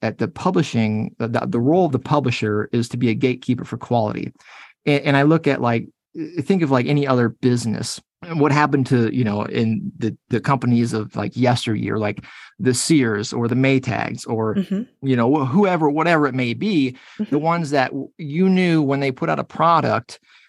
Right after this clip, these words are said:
Speaker 1: that you could trust them because
Speaker 2: Mm-hmm.
Speaker 1: they always delivered with that product. But
Speaker 2: Mm-hmm.
Speaker 1: I could, I could not ever say that about, you know,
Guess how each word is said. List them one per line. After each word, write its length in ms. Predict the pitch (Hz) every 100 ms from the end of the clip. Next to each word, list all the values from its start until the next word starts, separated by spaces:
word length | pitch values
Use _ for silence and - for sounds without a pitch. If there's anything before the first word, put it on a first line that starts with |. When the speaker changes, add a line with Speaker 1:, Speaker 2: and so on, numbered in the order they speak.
| -
Speaker 1:
that 140 | 135
you 100 | 139
could 140 | 156 123
trust 320 | - 233 -
them 280 | 110 104 120
because 420 | - - 127 104
Speaker 2:
Mm-hmm. 180 | 220 233 -
Speaker 1:
they 120 | 147
always 460 | 147 156 165 156 139
delivered 480 | 135 139 180 143 120
with 100 | 123
that 180 | 117 -
product. 480 | - 214 190 - - _ _ _ _
But 140 | 202 151
Speaker 2:
Mm-hmm. 60 |
Speaker 1:
I 60 | 170
could, 300 | 202 190 -
I 160 | - 190
could 240 | 196 143
not 340 | 139 165 170 - _ _ _ -
ever 200 | 190 175
say 200 | 135 -
that 160 | 139 127
about, 240 | 120 117 _ _ _ _
you 180 | 160 127
know, 200 | 113 113